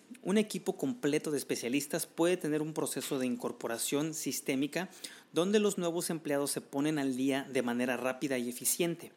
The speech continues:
No se pierde conocimiento, el flujo de trabajo se puede delegar según la experiencia, ¿sí? Porque tienes ya una persona que es experta,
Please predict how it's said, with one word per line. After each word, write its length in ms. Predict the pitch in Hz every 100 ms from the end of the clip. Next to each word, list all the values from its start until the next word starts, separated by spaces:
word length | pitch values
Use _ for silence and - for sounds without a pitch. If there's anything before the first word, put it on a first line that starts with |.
| _ - - - - -
No 240 | - 139 151
se 140 | -
pierde 360 | - 143 135 139
conocimiento, 840 | 127 117 - 135 185 208 226 240 -
el 140 | 135
flujo 360 | - 170 185 180
de 80 | 156
trabajo 400 | 139 139 156 160
se 120 | 131
puede 340 | - 143 147
delegar 480 | 135 123 123 135 165
según 360 | - 131 127 135
la 60 |
experiencia, 580 | 123 - 123 120 110 -
¿sí? 220 | - 143 - - -
Porque 260 | 170 170
tienes 260 | 202 185 160
ya 160 | 170 160
una 200 | 156 165
persona 260 | 160 147
que 120 | 147 135
es 80 |
experta, 640 | - - - 190 226 247